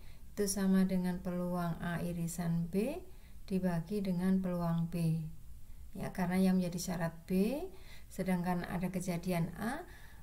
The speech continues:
maka yang, yang menjadi irisan keduanya itulah adalah A irisan B. Peluang kejadian yang menjadi syarat, yaitu B, ini sebagai penyebut dalam pel-,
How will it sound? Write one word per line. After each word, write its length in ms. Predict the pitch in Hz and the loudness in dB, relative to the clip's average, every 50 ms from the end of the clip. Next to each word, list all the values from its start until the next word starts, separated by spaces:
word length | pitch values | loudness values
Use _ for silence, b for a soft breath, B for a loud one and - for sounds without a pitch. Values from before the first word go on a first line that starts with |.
| B - 185 | B -4 -2
maka 400 | 165 156 - 233 247 269 269 240 | -2 -2 -2 0 2 2 2 2
yang, 240 | 220 208 202 202 196 B B B B B B B | 2 2 2 0 -2 B B B B B B B
yang 320 | - 190 196 196 196 190 190 | -4 0 2 4 6 8 8
menjadi 560 | 190 190 185 185 180 185 - 190 196 196 190 | 8 8 8 8 6 2 0 0 0 2 2
irisan 320 | 185 185 - 190 185 180 | 0 2 2 2 2 2
keduanya 480 | 180 180 - 190 180 180 180 185 202 214 | 0 0 0 0 2 2 4 2 2 2
itulah 320 | 214 226 226 226 214 202 | 0 -2 -2 0 0 0
adalah 280 | 190 190 180 180 185 185 - | 0 0 0 2 0 0 0
A 140 | 180 180 180 - - | 0 0 -2 0 -2
irisan 640 | 185 175 170 170 165 - - 170 165 160 165 165 | -2 -2 -2 -2 -2 -2 0 2 2 2 2 2
B. 240 | 165 170 160 156 160 156 156 - - - - - - - - - - - - - - B B B B B B B B | 2 4 4 4 4 2 0 -4 -12 -16 -16 -14 -16 -16 -16 -16 -16 -14 -12 -12 -12 B B B B B B B B
Peluang 400 | - 185 190 202 226 269 311 359 359 302 | 2 4 6 8 8 8 6 6 4 0
kejadian 480 | 254 240 226 214 196 208 220 220 220 | 2 4 4 4 4 6 6 6 6
yang 160 | 214 214 214 208 | 6 6 6 4
menjadi 320 | 208 202 202 196 190 196 | 4 4 4 4 4 4
syarat, 480 | 190 190 190 202 190 185 185 180 180 - - - - - - - - B B B B B B - | 2 2 2 2 2 4 4 2 0 -2 -4 -10 -12 -14 -12 -12 -12 B B B B B B -8
yaitu 400 | - - - - - 196 185 - - - | -6 -4 -4 -2 -2 -2 -2 -2 0 2
B, 40 | 202 190 180 180 185 226 254 - B B B B B - | 4 4 6 4 2 0 0 -4 B B B B B 0
ini 240 | 196 214 240 254 254 | 2 2 2 0 0
sebagai 560 | - - 208 185 185 180 175 175 190 190 190 | 0 0 2 2 2 2 2 2 2 0 2
penyebut 640 | 190 190 190 202 220 220 220 - 254 247 220 - - | 2 2 4 4 2 0 0 0 0 0 0 0 0
dalam 400 | 196 180 175 175 185 190 190 190 | 0 0 2 2 4 4 4 4
pel-, 240 | 185 175 175 175 | 4 2 0 -2